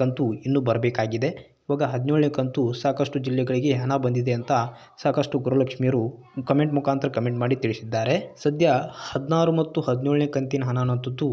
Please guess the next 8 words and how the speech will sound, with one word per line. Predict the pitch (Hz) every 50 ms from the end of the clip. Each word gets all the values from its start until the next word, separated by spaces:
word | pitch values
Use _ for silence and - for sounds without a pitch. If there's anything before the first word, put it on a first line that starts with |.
| - - - - - _ _ - -
ಸರ್ಕಾರವು | 143 127 127 123 - 156 156 156 156 156
ಬಾಕಿ | 143 123 113 113 113 - 143
ಉಳಿಸಿಕೊಂಡಿತ್ತು. | 131 123 127 - 127 - 127 120 120 120 120 - - 170 - - - - - -
ಆದರೆ | 127 127 139 143 139 120 120 -
ಸಾಕಷ್ಟು | 135 127 156 147 - 151 139 139
ದಿನದಿಂದ | 139 131 131 131 131 131 139 139 113 113 117 120
ಗೃಹಲಕ್ಷ್ಮಿಯರ | 123 127 127 135 127 - - 131 127 127 123 127
ಖಾತೆಗೆ | 123 120 120 127 127 147 131